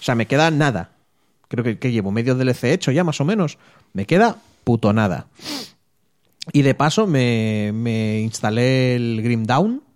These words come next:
que es un juego tipo Diablo muy poco conocido y tal,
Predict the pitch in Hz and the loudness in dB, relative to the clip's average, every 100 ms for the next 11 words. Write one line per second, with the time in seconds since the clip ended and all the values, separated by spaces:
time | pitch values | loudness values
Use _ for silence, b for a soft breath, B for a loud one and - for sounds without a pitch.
0 | _ _ _ _ 120 - 117 110 104 117 | _ _ _ _ -12 -8 -6 -6 -4 -2
1 | 104 113 107 107 110 127 127 117 110 104 | -2 -2 -2 0 2 2 2 2 0 0
2 | 117 110 107 113 107 107 101 139 139 120 | -2 -4 -2 -4 -2 -6 -6 -4 -2 -2
3 | 107 147 254 | 0 -2 -2